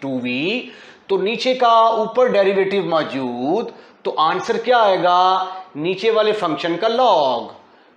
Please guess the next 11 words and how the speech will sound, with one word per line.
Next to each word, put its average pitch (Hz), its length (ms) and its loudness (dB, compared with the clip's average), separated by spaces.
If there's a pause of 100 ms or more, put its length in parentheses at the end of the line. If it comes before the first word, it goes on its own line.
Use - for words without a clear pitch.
तो 147 40 -10
ये 170 120 -2
आ 175 100 2
जाएगा 175 240 0
log 196 420 2
of 160 540 4 (560)
k 165 200 0
square 151 600 0 (460)
plus 151 760 0 (180)
v 139 240 -6
square 160 800 0